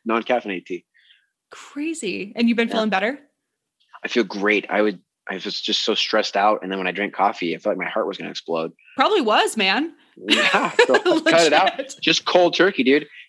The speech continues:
Speaker 1: And
Speaker 2: Dang.
Speaker 1: it, it, like, felt great.
Speaker 2: Huh.
Speaker 1: Yeah.
Speaker 2: I'm, I mean, I can't say that I'm gonna try that yet, but give me another, <laughs> give me another year
Speaker 1: Yeah.
Speaker 2: and maybe a couple kids. <laughs>
Speaker 1: Yep.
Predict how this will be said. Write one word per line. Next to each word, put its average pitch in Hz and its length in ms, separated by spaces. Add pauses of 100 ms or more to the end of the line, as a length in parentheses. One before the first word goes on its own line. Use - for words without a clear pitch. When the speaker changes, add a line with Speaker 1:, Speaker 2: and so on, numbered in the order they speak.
(100)
Speaker 1:
And 123 380
Speaker 2:
Dang. 139 460
Speaker 1:
it, 120 280
it, - 120 (120)
like, 117 300 (380)
felt 113 260
great. 127 400 (480)
Speaker 2:
Huh. 311 180 (760)
Speaker 1:
Yeah. 139 140 (380)
Speaker 2:
I'm, 233 200
I - 40
mean, 240 360
I 247 80
can't 311 260
say 320 140
that 285 120
I'm 247 100
gonna 233 140
try 214 260
that 208 220
yet, - 340
but 202 280
give 226 140
me 233 80
another, 240 240 (180)
<laughs> 440 180
give 370 280
me 480 120
another 370 280
year 277 240
Speaker 1:
Yeah. 269 80
Speaker 2:
and 262 80
maybe 262 220
a 262 80
couple 254 260
kids. 214 400
<laughs> - 40 (440)
Speaker 1:
Yep. 135 340